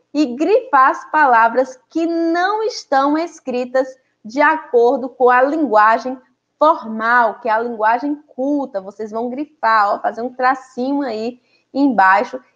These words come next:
e fazer a reescrita das palavras, fazendo as correções necessárias aí dessas palavras.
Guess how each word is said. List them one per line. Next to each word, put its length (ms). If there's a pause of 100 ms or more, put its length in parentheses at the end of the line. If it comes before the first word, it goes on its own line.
e 100
fazer 640
a 160
reescrita 920
das 320
palavras, 640 (320)
fazendo 540
as 200 (120)
correções 920 (320)
necessárias 1200
aí 360 (240)
dessas 540
palavras. 800